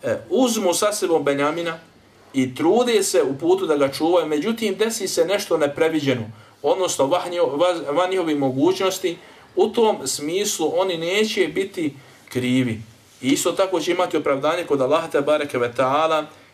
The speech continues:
i opravdanje koga? Ko-, kod svoga oca Jakuba. I nakon toga Jakub alejhisselam i se obraća i kaže da uzima Allaha te bareke ve taala za jamca ili za garanta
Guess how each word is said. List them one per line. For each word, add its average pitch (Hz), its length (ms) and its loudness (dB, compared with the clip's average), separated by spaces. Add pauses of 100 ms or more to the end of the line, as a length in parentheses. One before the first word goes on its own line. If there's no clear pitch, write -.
(120)
i 123 100 0
opravdanje 127 520 -2
koga? 123 340 -2 (340)
Ko-, 110 240 0
kod 127 180 2 (100)
svoga 135 720 2
oca 135 320 0
Jakuba. 110 600 -2 (760)
I 127 100 -2
nakon 208 440 -2
toga 190 420 0 (640)
Jakub 135 500 0
alejhisselam 160 1000 -2
i 147 220 -2 (380)
se - 180 -4
obraća 135 480 0
i 120 80 -4
kaže 143 500 -4 (500)
da 120 120 0
uzima 160 360 0
Allaha 143 320 0
te 139 160 -2
bareke 139 380 -2
ve 117 160 -2
taala 135 300 0 (160)
za 113 240 -8
jamca 123 520 -2
ili 113 160 -2
za 113 180 -2
garanta 135 580 -2